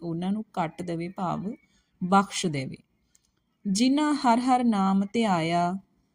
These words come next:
ਜਨ ਨਾਨਕ ਤਿਨ ਜੈਕਾਰ।" ਇਸ ਸਤਰ ਦੇ ਵਿੱਚ ਗੁਰੂ ਸਾਹਿਬ ਫਰਮਾਉਂਦੇ ਹਨ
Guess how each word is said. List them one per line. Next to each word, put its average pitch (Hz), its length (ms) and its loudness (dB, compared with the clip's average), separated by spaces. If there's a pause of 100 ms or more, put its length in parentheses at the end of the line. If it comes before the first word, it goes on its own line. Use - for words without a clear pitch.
(200)
ਜਨ 240 320 2
ਨਾਨਕ 185 420 0
ਤਿਨ 180 280 -2
ਜੈਕਾਰ।" 160 460 -6 (1400)
ਇਸ 196 340 0
ਸਤਰ 202 360 -4
ਦੇ 196 140 0
ਵਿੱਚ 196 200 -2
ਗੁਰੂ 190 240 0
ਸਾਹਿਬ 190 340 -2
ਫਰਮਾਉਂਦੇ 175 520 -2
ਹਨ 190 300 0